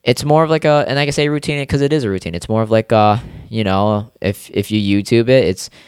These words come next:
it's a v-, it's a vari-, it's a variety of things. Some people go crazy with it. Some people put props in it, and some people really just go basic. And, um, it, it's honestly how I tell people, it's more of a way to express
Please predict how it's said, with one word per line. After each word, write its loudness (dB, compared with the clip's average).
it's 0
a -4
v-, -4
it's -2
a -2
vari-, 2
it's -4
a -6
variety 0
of -6
things. -10
Some -8
people -2
go -2
crazy 0
with 0
it. 4
Some -4
people -4
put -8
props 0
in -4
it, -2
and -8
some -4
people -4
really 0
just -14
go -6
basic. 0
And, 4
um, 0
it, 4
it's 0
honestly 0
how 2
I 2
tell -6
people, -2
it's -4
more -2
of -4
a -4
way 0
to -8
express -10